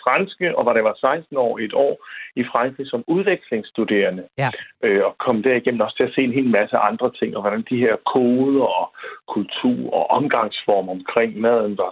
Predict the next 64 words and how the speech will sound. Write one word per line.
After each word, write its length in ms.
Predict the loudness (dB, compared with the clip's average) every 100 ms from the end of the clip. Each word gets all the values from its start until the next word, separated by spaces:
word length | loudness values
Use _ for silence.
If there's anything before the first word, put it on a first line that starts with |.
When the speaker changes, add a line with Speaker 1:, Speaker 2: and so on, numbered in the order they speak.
| -4
Speaker 1:
sådan 180 | -6 -6 -12 -10 -4
ret 340 | 0 0 -2 -2
anderledes, 920 | 0 2 2 4 0 -2 -10 -10 -12 -2
øh, 180 | 0 0
end 80 | 0
dem, 140 | 2
jeg 80 | 2
var 140 | 2
vant 240 | 2 0 0
til 100 | 0
hjemmefra, 580 | 2 2 0 0 -2
men 220 | 0 0 0
også, 240 | 0 0
Speaker 2:
Mm. 60 | -2
Speaker 1:
at 60 |
de 120 | -8 -4
internt 500 | -4 -2 -2 -2 -2
i 120 | -2
Frankrig 380 | 0 0 -2 -8 -6
sådan 140 | -6
set 120 | -4 0
var 100 | 0
lidt 140 | 0
forskellige. 500 | -4 -4 -4 -4 -6 -14 _ _ -20 -6
Speaker 2:
Men 140 | 0 2
det, 180 | 2 0
og 180 | -2 -2
det 120 | -4
kan 120 | 0
jo 100 | 0
så 120 | 0 -4
simpelthen 340 | -2 -2 -2
sige 300 | -4 -6 -4
noget 280 | 0 0 0
om 200 | 0 0
et 100 | -2
helt 220 | -6 -6
samfund, 480 | -6 -6 -4 -4 -4
det 100 | -6 -8
her 140 | -8
mad. 240 | -8 -10 -6
Man 140 | -6
kan 120 | -4
læse 360 | -4 -4 -4 -8
et, 120 | -4
øh, 240 | -4 -4 -6
læse 360 | -4 -2 -2 0
op- 80 | 2
Speaker 1:
Ja. 60 |
Speaker 2:
og 80 | 2
nedgange, 640 | 0 0 -2 -6 -4 -6 -6
og 180 | -4 -4
hvordan 300 | -4 -4 -4
vi 60 |
har 260 | -2 -4 -4
det, 220 | -6 -4
og 80 | -2 -2
om 160 | -2 -4
hv-, 160 | -6 -4
hvilken 260 | -2 -4
klasse 320 | -4 -6 -4
du 120 | -8 -6
kommer 300 | -4 -4 -6
fra. 280 | -10 -14